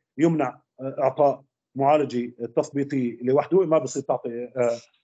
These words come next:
معالجة مثبطة للمناعة. لذلك لازم، آه، تعالج، آه، التهاب الكبد بي بالمضادات الفيروسية الفعالة ضد التهاب الكبد بي مع إعطاء،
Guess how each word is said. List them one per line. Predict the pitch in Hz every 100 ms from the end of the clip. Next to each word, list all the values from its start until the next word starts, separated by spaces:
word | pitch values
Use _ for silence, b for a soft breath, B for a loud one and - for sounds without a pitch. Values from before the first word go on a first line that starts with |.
| -
معالجة | 135 131 147 127 131
مثبطة | 123 139 135 127
للمناعة. | 139 139 151 156 196 208 _ _ 135
لذلك | 147 147 151 143 139 _ -
لازم، | 143 143 131 123 -
آه، | 143 123 - - -
تعالج، | 135 151 123 - - _ _ -
آه، | 127 127
التهاب | 123 151 143
الكبد | 151 135 110
بي | 135 135 - _ _
بالمضادات | 135 143 135 143 139 143 - - 123
الفيروسية | 123 127 131 139 131 143 131 107 -
الفعالة | 117 113 123 135 127
ضد | 123 127
التهاب | 127 139 131 -
الكبد | 147 135 120
بي | 156 208 - _ -
مع | 156
إعطاء، | 131 123 143 -